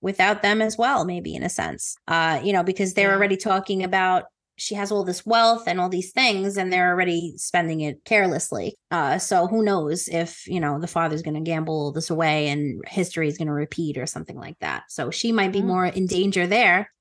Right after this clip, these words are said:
Speaker 1: than
Speaker 2: Mm.
Speaker 1: she would be in this other realm where she is being protected rather than being the protector. So
Speaker 2: Mm.
Speaker 1: also, I think Nesta might seem,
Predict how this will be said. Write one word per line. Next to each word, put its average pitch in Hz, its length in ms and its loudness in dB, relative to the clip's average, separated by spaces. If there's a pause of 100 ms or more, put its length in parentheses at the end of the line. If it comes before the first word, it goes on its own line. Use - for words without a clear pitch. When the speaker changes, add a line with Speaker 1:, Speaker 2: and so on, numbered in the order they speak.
Speaker 1:
than 196 100 -2
Speaker 2:
Mm. 196 100 0
Speaker 1:
she 196 80 -2
would 196 220 0
be 170 180 -4
in 170 80 -8
this 165 160 -6
other 165 220 -6
realm 170 300 -4
where 160 80 -2
she 175 240 -2
is 165 100 -2
being 165 220 -4
protected 165 580 -4
rather 151 240 -4
than 156 160 -4
being 165 460 -2
the - 60 -10
protector. - 680 -10 (200)
So 240 140 2
Speaker 2:
Mm. 208 60 0
Speaker 1:
also, 269 320 2
I 247 80 4
think 240 240 -8
Nesta 220 400 0
might 202 300 2
seem, 202 440 0